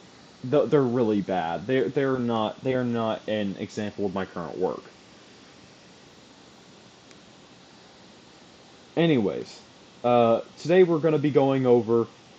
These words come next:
uh, my new tardis. Uh, uh, an updated version of it. Uh, I know I, just the other day, I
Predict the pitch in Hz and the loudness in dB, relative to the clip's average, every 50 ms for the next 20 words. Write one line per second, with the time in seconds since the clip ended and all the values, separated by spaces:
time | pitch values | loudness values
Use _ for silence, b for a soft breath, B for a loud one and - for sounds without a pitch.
0 | - - - - - - 104 110 107 104 104 104 104 101 - - - - - - | -20 -20 -20 -16 -8 -4 -2 0 0 0 2 2 0 0 -2 -4 -14 -20 -20 -20
1 | - - - - - - - - - - - - - - - - - - 120 127 | -20 -20 -20 -20 -20 -20 -20 -20 -20 -20 -20 -20 -20 -20 -20 -20 -12 -6 -2 0
2 | 127 127 123 113 - 139 120 101 80 - - - - - - - - - - - | 0 0 0 -2 0 0 0 0 0 -4 -8 -12 -20 -20 -20 -20 -20 -20 -20 -20
3 | - - - - - - - 113 113 110 107 104 101 - - - - - - - | -20 -20 -20 -20 -16 -8 -4 -2 0 0 2 2 0 0 -2 -8 -18 -20 -8 -2
4 | 110 123 120 113 - 151 156 156 156 - 131 113 98 95 - 82 76 90 - - | 2 4 4 4 4 2 0 0 0 0 0 -2 -2 -2 -4 -6 -10 -10 -10 -8
5 | 90 85 78 117 120 - - - - 139 156 139 160 185 190 202 202 202 190 180 | -8 -6 -2 -2 -4 -4 -4 -6 -2 0 0 2 2 2 2 4 6 6 6 6
6 | - - - 147 147 143 139 135 120 - - - - 131 - 147 143 - 156 139 | 6 6 4 4 6 6 4 2 0 -2 -6 -12 -12 -8 -6 -4 -2 2 2 2
7 | 127 131 123 120 117 110 113 120 98 - 110 110 110 110 110 110 104 | 4 2 2 2 4 4 4 4 4 2 0 0 0 0 -2 -4 -6